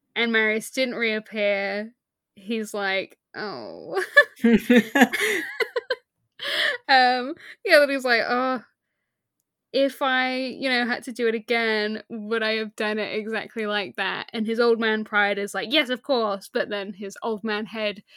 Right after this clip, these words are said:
Speaker 1: shakes itself and is like, <laughs> "No, I wouldn't."
Speaker 2: Mm.
Speaker 1: Um, old men need affection as they need the sun for its warmth. <laughs>
Speaker 2: <sighs> Yeah, well.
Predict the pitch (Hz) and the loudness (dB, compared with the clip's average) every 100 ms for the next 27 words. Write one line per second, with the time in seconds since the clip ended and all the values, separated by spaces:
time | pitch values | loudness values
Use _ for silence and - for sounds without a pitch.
0 | - _ - - 220 - - - 226 214 | -20 _ -10 -2 -2 -2 -10 -10 -6 -6
1 | 214 - 208 208 214 196 - 220 220 - | -6 -8 -8 -8 -8 -8 -6 -6 -6 -6
2 | 262 208 208 208 - 180 120 - - 214 | -6 -4 -6 -8 -12 -14 -16 -20 -8 -2
3 | 208 196 196 190 196 - _ _ - 226 | 0 0 -4 -6 -8 -12 _ _ -4 0
4 | 208 202 208 254 _ - 349 381 339 339 | 0 -2 -6 -10 _ -2 0 2 4 4
5 | 330 320 294 - 339 294 339 320 269 247 | 4 4 0 -2 0 0 0 -2 -2 -2
6 | 247 240 262 254 277 - - 226 214 220 | 0 2 0 -2 -6 -6 -2 -2 -2 -4
7 | 240 _ _ - 247 247 - 220 240 220 | -6 _ _ -4 -2 -2 -8 -6 -4 -2
8 | 220 220 349 - - - _ _ _ _ | -4 -6 -10 -14 -20 -20 _ _ _ _
9 | - - - - - - _ - _ - | -20 -20 -20 -20 -20 -20 _ -20 _ -4
10 | 262 262 240 220 208 202 - - - - | 2 4 4 0 -2 -8 -14 -16 -14 -2
11 | 185 180 175 180 - - 196 196 202 | 2 4 2 -4 -14 -8 -4 -2 -4